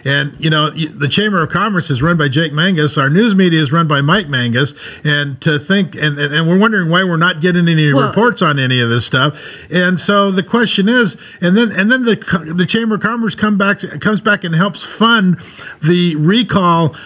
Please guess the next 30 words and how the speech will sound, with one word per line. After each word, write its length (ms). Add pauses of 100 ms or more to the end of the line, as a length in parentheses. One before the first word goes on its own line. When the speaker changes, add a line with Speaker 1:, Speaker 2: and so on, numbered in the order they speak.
Speaker 1:
uh, 280
op-, 260
Speaker 2:
Right. 220
Speaker 1:
opposition 580
movement. 520 (280)
Uh, 760
and 680
y-, 80 (100)
Speaker 2:
But 140
Speaker 1:
I 140
tell 100
Speaker 2:
they 80
Speaker 1:
you 60
what. 100
Speaker 2:
shouldn't 160
have, 160
why, 180
why 300
were 160
they 200
involved 420
in 100
that 180
whole 180
process 760
with 120
the 80
cares 400
money 500
is 420